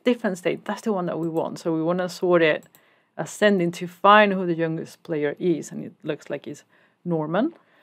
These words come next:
So now that we have these, we're going to do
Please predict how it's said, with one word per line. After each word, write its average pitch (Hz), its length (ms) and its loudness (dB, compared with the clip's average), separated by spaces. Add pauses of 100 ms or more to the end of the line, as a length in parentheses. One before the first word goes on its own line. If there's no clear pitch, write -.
(140)
So - 160 -4
now 175 480 4
that 302 240 2
we 247 80 2
have 196 640 -4
these, 180 680 -6 (3500)
we're 202 220 6
going 185 240 0
to 180 200 -10
do 175 520 2